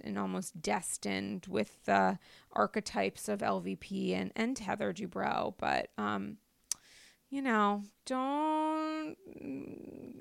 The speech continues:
look at the other person in there and say they don't have anything to offer, because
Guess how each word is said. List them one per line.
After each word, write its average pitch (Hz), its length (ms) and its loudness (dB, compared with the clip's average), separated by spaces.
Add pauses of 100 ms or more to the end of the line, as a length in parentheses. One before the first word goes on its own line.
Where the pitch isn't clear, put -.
(640)
look 247 520 0
at 262 120 0
the 254 140 4
other 233 180 4
person 233 420 -2
in 208 160 2
there 196 300 4
and 185 180 0
say 196 200 0
they 190 140 2
don't 190 180 2
have 196 120 2
anything 185 360 -2
to - 80 -2
offer, - 640 0
because 185 800 0